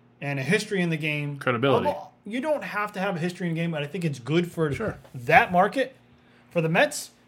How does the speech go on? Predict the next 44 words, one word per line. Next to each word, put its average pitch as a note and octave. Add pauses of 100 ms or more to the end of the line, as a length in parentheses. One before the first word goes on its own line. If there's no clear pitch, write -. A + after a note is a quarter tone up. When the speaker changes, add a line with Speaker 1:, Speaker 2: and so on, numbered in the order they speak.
(100)
Speaker 1:
you F#3+
just C4
need B3+
someone F3 (1000)
who F3
wants A3
the G3
team G3
to E3+
be D#3
good, C#3 (1120)
who F3
wants A#3
to G3+
provide E3+
for D#3+
the D3+
team, D3
who C#3+
wants F3+ (360)
to E3+
provide D#3+
for E3+
the C#3+
fan D3
base. C3+ (420)
And D#3
I D#3+
don't G3
th-, -
and C#3+
what's D3+
the B2
Wilpons? F#3 (140)
Speaker 2:
Yes. -
Speaker 1:
Own G#3+
'em? A#3+ (1700)
They G#3
just G#3
seem G#3+
like F3
they're D#3+
just, D3
it's, D3